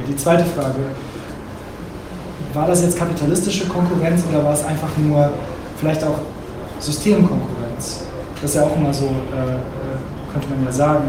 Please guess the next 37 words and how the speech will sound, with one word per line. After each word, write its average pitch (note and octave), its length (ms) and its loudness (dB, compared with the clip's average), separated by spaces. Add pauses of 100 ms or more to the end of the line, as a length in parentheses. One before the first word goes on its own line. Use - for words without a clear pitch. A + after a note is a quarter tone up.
(140)
es - 100 -4
gibt E3+ 200 -2
ja C3+ 100 2
durchaus D3+ 540 0
auch C3+ 100 -4
militärische C#3+ 500 -2
Konkurrenz C#3 440 -2
zwischen C3+ 180 -2
zwei C3 140 -4
völlig C3 340 -4
unterschiedlichen C3 640 -2
Wirtschaftssystemen. B2 840 -6
Also B2 160 -6
ein B2+ 320 -4
feudaler C#3+ 500 4
Staat, D#3+ 340 0
der D#3 100 0
sich C#3 200 -2
gegen D3 240 2
einen, C#3 160 -2
äh, C3+ 420 -4
kapitalistischen D#3 720 -2
Staat D#3 300 2 (100)
wendet, D3+ 400 4 (500)
äh, C#3+ 120 2
und, C#3 540 -2
und D3+ 140 -2
militärisch D3+ 420 0
aufrüstet D#3 540 -2
und C#3+ 100 -2
sowas, D3 360 2 (640)
der C#3+ 80 0
macht D#3+ 200 2
das D#3 180 2
aber D3 140 4
aus - 100 -2
einer C#3 160 0